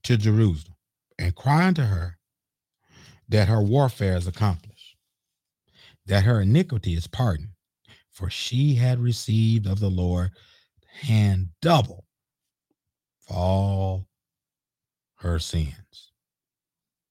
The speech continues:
God don't hold our sins against us once we've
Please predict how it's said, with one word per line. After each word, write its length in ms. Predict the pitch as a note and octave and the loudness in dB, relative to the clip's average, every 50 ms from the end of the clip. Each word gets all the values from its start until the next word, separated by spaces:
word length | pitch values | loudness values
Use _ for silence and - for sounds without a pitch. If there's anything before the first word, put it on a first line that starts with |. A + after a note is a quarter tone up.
| _ _ _ _ _ _ _ _ _ _ _ _ _ _ _ _ _ _ - | _ _ _ _ _ _ _ _ _ _ _ _ _ _ _ _ _ _ -4
God 260 | B2 C#3+ D3+ D3+ C3+ | -2 -2 -2 -4 -6
don't 200 | B2+ C3 B2 A#2 | -6 -4 -4 -2
hold 280 | A2 A#2+ G#2+ G2+ G2 | -2 0 0 0 -2
our 160 | F#2+ F#2+ F#2 F2 | -2 -2 -4 -6
sins 320 | - - G2 F2+ F2+ E2 | -6 -6 -6 -6 -4 -6
against 400 | E2+ E2 E2+ E2+ F2 F2 - - | -8 -6 -6 -6 -6 -6 -6 -8
us 260 | F2+ F2+ G#2 - - _ _ _ _ _ _ _ _ _ _ _ _ _ _ _ _ _ _ _ _ _ _ _ _ | -6 -6 -6 -8 -12 _ _ _ _ _ _ _ _ _ _ _ _ _ _ _ _ _ _ _ _ _ _ _ _
once 280 | G2+ G2 F#2 F2 - - | -2 0 0 0 -2 -2
we've 320 | F#2 F#2+ F#2+ F#2 F2 E2 | 0 2 2 2 0 -2